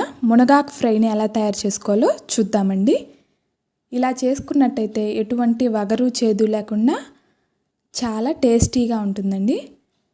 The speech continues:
ఈ మునగాకుని మనం ఏ విధంగా తీసుకున్నా ఆరోగ్యానికి చాలా మంచిది. ఇక లేట్ చేయకుండా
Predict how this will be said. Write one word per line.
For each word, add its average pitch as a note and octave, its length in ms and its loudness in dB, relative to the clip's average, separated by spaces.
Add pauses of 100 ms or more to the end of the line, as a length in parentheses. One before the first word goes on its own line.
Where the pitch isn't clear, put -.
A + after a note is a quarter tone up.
(200)
ఈ B3+ 100 -2
మునగాకుని C4+ 600 0
మనం D4+ 280 0
ఏ A3+ 160 4
విధంగా B3+ 360 0
తీసుకున్నా A#3+ 500 -2 (140)
ఆరోగ్యానికి A3 680 0
చాలా G#3+ 380 0
మంచిది. G3+ 500 2 (1800)
ఇక - 200 -6
లేట్ A#3 300 2
చేయకుండా A3+ 520 0